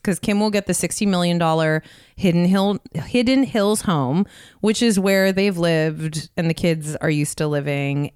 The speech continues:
and not, not really a huge surprise. And I think that it says, "Negotiations on the home were extremely cordial between Kim and Kanye.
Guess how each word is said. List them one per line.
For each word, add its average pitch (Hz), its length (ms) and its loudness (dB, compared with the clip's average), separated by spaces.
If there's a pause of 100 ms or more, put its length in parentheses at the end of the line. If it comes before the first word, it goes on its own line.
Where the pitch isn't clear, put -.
and 147 800 -4 (100)
not, 147 400 -6
not 254 240 -2
really 151 260 -2
a 135 60 -8
huge 147 260 -6
surprise. - 760 -8
And 175 180 0
I 175 80 0
think 170 300 -2
that - 220 -4 (200)
it 180 100 -4
says, 170 280 0
"Negotiations 208 720 0
on 214 120 0
the 208 60 2
home 196 200 2
were 160 80 0
extremely 311 460 0
cordial 226 320 -2
between 202 320 -2
Kim 185 160 -2
and 180 100 -2
Kanye. 147 600 -2